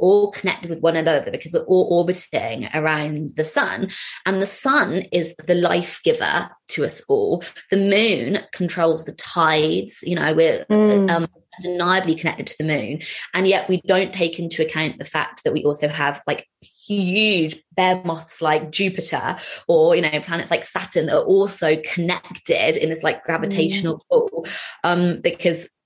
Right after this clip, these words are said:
Speaker 1: science just hasn't, or, like, gone there, um,
Speaker 2: Mm.
Speaker 1: in the sense that, like, given us an idea of how it works with us. So it is naturally gonna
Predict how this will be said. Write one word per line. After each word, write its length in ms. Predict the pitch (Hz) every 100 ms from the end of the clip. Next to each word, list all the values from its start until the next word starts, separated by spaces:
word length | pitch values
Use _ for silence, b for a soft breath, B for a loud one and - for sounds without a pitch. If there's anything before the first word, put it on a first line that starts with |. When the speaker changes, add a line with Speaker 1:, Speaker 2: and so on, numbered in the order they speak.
| _ -
Speaker 1:
science 680 | - 180 160 160 170 120
just 140 | - 160
hasn't, 760 | 165 156 160 156 156 156 - _ -
or, 320 | 151 82 - -
like, 200 | 156 - - _ 170 - _ -
gone 300 | 165 170 160
there, 480 | 107 87 123 160 170 B B
um, 260 | - 160 -
Speaker 2:
Mm. 380 | 196 190 165 -
Speaker 1:
in 80 | - -
the 60 | 494 _ -
sense 200 | 160 -
that, 200 | 165 -
like, 240 | 143 156
given 220 | 156 156 156
us 100 | 151
an 60 |
idea 220 | 151 156
of 80 | 139
how 260 | - 151 147
it 380 | 143 - - -
works 300 | 156 - -
with 100 | 110
us. 180 | 160 -
So 400 | 185 175 180 185 185 B B _
it 240 | - - 233
is 220 | 247 254
naturally 840 | 262 294 - - 226 214 208 196
gonna 480 | 208 196 190 196 190